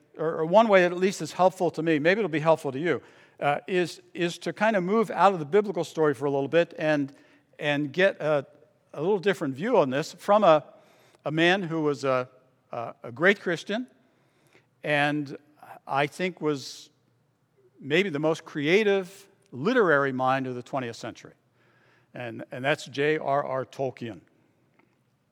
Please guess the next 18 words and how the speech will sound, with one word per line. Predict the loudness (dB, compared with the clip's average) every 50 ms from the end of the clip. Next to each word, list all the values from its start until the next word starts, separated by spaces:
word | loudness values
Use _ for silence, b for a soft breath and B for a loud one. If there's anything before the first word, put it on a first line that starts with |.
| _ _ _ _ _ _ _ _ _ _ _ _ _ _
You | 0 0
know | 0
the | 0
story | 0 0 2 4 4 4
of | 4
the | 4 6
ring? | 6 4 4 2 -6 -14 _ b b b b b b b b b b b _ 0
Lord | 2 2 2
of | 2
the | 2 2
Rings? | 4 4 4 2 -2 -6 -10 -16 -20 -20 -20 -20 b b b b b _ _ b b b b b b b b b b b b b b b _
Uh, | -6 -4 -2 -2 -2 -4 -4 -8 -14 _ _
<clears throat> | -8 -8 -8 -8 -10 -14 _ _ _ _ _ _ _ _ _ _ _ _ _ _
hopefully | 8 8 8 8 8 4 -2 -2
you've | 0 0
read | -2 -2
the | -2 0
books. | 0 0 0 -2 -6 -20 -20